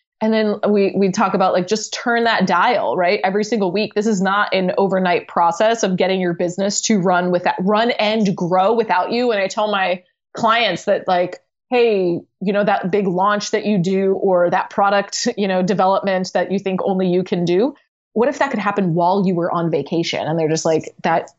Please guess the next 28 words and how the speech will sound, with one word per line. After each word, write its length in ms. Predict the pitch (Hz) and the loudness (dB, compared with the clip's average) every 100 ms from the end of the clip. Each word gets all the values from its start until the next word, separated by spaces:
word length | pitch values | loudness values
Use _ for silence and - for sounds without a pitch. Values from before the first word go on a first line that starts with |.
| _ - | _ -6
can't 280 | 190 190 | -2 0
happen. 420 | 202 113 - - 139 | 0 -2 0 -2 0
I'm 140 | 175 | 0
the 100 | 190 | 2
only 300 | 214 214 226 | 2 2 2
one 220 | 214 208 | 2 2
who 120 | 214 | 2
makes 320 | 202 190 190 170 | 0 0 -2 -2
revenue 380 | 175 165 165 | 0 0 0
driving 420 | 160 170 170 156 156 | 2 0 2 0 -2
decisions." 640 | 156 156 139 87 85 185 | -2 -2 -2 -2 -4 -2
And 80 | 170 | -2
I'm 80 | 170 | 0
like, 240 | 165 - | -2 -4
"Not 300 | 139 160 220 | -8 -4 -4
anymore," 480 | 233 233 196 101 - | -2 2 2 2 0
right? 380 | 147 151 214 220 | 0 2 0 2
But 220 | 208 190 _ _ - | 0 0 _ _ -2
it 200 | 208 208 | -2 -2
takes 480 | 226 254 240 - _ _ _ _ | -2 -2 -2 -12 _ _ _ _
months 640 | 190 190 254 453 - - - | -2 0 0 -2 -10 -14 -6
of 300 | - 196 180 | 0 0 0
really 240 | 208 214 | 0 0
putting 360 | 208 - 208 202 | -2 -2 -2 0
this 160 | 196 196 | -2 -4
into 200 | 185 190 | -4 -6
play 480 | - 185 180 233 | 0 2 2 0
and 120 | - | -2